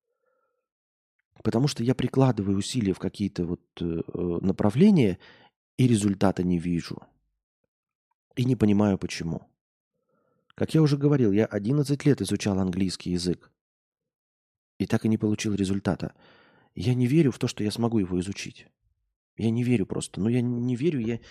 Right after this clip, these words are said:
не знаю, каким способом у меня может получиться изучить язык.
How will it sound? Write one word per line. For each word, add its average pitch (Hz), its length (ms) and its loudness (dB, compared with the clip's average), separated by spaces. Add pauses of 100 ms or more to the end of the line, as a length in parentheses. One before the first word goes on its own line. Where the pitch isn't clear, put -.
(420)
не 120 180 -4
знаю, 120 320 -4
каким 110 260 -8
способом 110 520 -10
у 95 40 -6
меня 95 140 -6
может 95 260 -8 (160)
получиться 101 580 -8
изучить 95 340 -10
язык. 95 260 -10